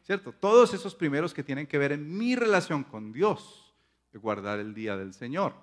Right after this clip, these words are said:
Le da los segundos que tienen que ver con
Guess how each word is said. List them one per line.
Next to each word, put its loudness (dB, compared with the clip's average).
Le 4
da 10
los 6
segundos 2
que -2
tienen -2
que -4
ver -2
con 4